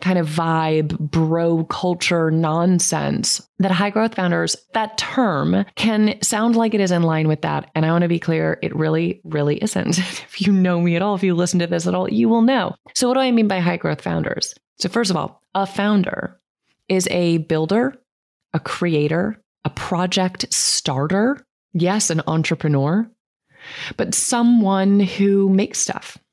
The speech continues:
who creates value in the world, who creates things that solve problems for other people. And that can mean a million different things.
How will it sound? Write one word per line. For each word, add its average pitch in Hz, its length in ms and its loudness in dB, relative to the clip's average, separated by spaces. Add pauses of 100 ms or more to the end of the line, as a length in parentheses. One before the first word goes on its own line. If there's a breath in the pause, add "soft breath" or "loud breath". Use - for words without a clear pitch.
(180)
who 196 480 4 (540 loud breath)
creates 214 460 0
value 165 640 2
in 160 100 4
the 160 100 2
world, 156 540 -2 (420)
who 180 540 2 (380)
creates 220 640 2
things 226 600 2
that - 180 -4
solve 185 540 0
problems 170 560 0
for - 180 -6
other 160 180 -2
people. 156 360 0
And 180 200 2
that 190 260 -2
can 190 640 0
mean 180 200 2
a 175 60 2
million 170 380 2
different 156 260 0
things. - 440 -4